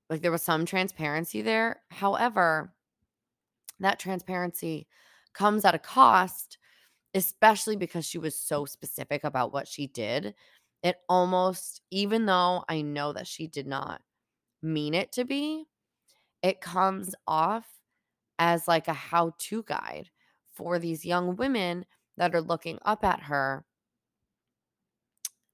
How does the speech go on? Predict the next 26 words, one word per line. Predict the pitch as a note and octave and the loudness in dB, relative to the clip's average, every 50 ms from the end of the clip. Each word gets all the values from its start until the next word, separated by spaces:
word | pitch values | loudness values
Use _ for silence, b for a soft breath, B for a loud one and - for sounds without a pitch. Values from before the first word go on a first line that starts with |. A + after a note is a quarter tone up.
| _ _ _ - | _ _ _ -6
wondering, | E3 E3+ F#3 G3 G3+ G3+ F#3 F3 E3 D3+ D3 D3 - - _ _ _ _ _ _ _ _ _ _ _ _ _ _ | 2 4 4 6 4 4 2 2 2 2 0 -4 -6 -12 _ _ _ _ _ _ _ _ _ _ _ _ _ _
"How | - - E3+ E3 E3 | -6 0 2 2 4
did | E3 D#3+ - | 2 0 -2
she | - - F3 | -6 -8 -8
do | E3+ D#3+ C#3+ | -6 -6 -4
that? | C#3+ C#3 B2+ - - | -2 -2 -2 -4 -8
How | - - - D#3+ D#3+ D#3 | -16 -10 -4 0 0 0
can | D3+ - E3 D#3 | 0 -2 -8 -8
I | - - D3+ D#3+ D#3+ D#3 | -6 -4 -2 -2 -2 -2
do | D3+ D3+ C#3+ - | -4 -6 -8 -6
that?" | C3 C#3+ - - _ _ _ - | -6 -6 -6 -8 _ _ _ -8
And | D#3+ D#3+ E3 E3 | -6 -4 -2 0
they | E3+ F3+ | 0 0
are | F3+ F3 E3+ | 0 -2 -2
going | E3+ - D#3+ D3+ D3+ D3+ D3+ D3 D3 - - - | -2 0 -2 0 0 -2 -6 -6 -8 -10 -12 -8
to, | D#3 D3 C#3+ C#3 C#3 C3+ C3+ b b b b b b b _ _ _ _ _ - | -6 -4 -4 -4 -4 -6 -8 b b b b b b b _ _ _ _ _ -10
you | C#3+ C#3 | -8 -8
know, | C3+ - - D3 - - - | -6 -4 -4 -6 -6 -4 0
as | D3+ D3+ D#3 - | 0 2 2 2
always, | A#2+ F3+ G3+ G3 D#3+ C3 C3+ C#3 - - - | 2 2 2 2 2 0 -2 -6 -10 -6 0
buy | - C#3 D3 | 2 4 4
the | C#3+ D#3 D3 | 4 2 -2
waist | C#3+ D3 D3 D#3 - - | -2 -2 -6 -6 -8 -12
trainers, | - - C#3+ C3 C3 - D#2+ - - - - - - _ _ _ _ _ _ _ _ _ _ _ _ _ _ _ _ _ _ _ _ _ _ _ _ _ _ _ _ _ _ _ | -10 -10 -10 -8 -8 -10 -10 -12 -12 -14 -18 -20 -20 _ _ _ _ _ _ _ _ _ _ _ _ _ _ _ _ _ _ _ _ _ _ _ _ _ _ _ _ _ _ _
stop | - - - - D#3 D3 D3 D3 - _ - | -14 -10 -4 0 2 4 4 2 0 _ -12
eating | D#3+ D#3 D3 D3+ D3 C#3 C#3 C#3 C#3 | -10 -8 -4 -4 -4 -4 -4 -6 -8